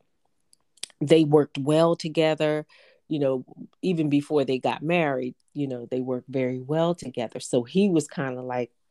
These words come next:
it seemed in the meeting, a spokesperson for her or a mouthpiece, if you could say so. And this was an opportunity that was gonna be golden.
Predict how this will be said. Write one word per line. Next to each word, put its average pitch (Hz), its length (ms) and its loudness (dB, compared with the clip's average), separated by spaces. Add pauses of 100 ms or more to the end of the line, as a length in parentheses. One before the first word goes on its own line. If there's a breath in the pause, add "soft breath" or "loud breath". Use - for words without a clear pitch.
(220)
it 139 140 0
seemed 151 360 0
in 135 200 -2
the 123 60 0
meeting, 143 580 2 (880 soft breath)
a 127 60 0
spokesperson 151 920 2
for 156 300 6
her 131 440 -6
or 123 200 -6
a 117 40 -4
mouthpiece, 131 680 -6
if - 80 -14 (100)
you 131 100 -20
could - 160 -14
say - 220 -6
so. - 340 -12 (560 loud breath)
And 135 720 -2 (600)
this 185 280 2
was 156 160 0
an 147 120 0
opportunity 143 800 -2
that 131 180 -2
was 139 120 -6
gonna 135 220 -4
be 120 200 -6
golden. 143 640 0